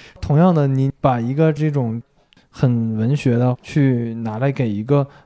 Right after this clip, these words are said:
他不关注这种东西的人去看，可能也并不是一个合适的选择。还是那句话，我觉得编辑更多的是作为一个桥梁的作用，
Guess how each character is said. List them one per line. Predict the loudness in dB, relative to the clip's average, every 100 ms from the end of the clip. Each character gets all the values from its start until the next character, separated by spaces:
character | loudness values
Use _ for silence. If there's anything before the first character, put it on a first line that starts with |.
| -10
他 | -6
不 | -2
关 | 2 2 2
注 | 2
这 | 0
种 | -2 -4
东 | -4
西 | -2
的 | -2
人 | -4 -6
去 | -10
看， | -8 -8 -10 -16 _ -8
可 | -2
能 | 0
也 | 0
并 | -2 -4
不 |
是 | -4 -6
一 |
个 | -6
合 | -6 -8
适 | -8 -6
的 | -6
选 | -8 -12
择。 | -16 _ -20 _ _ _
还 | -8 -2
是 |
那 | 0
句 | 0
话， | 0 -2
我 |
觉 | -2 -4
得 |
编 | -2 0
辑 |
更 | -2
多 | 0 2
的 | 2
是 | 0
作 | -2 -2
为 | -2
一 |
个 | -6
桥 | -8 -8
梁 | -8 -8
的 | -10
作 | -10
用， | -12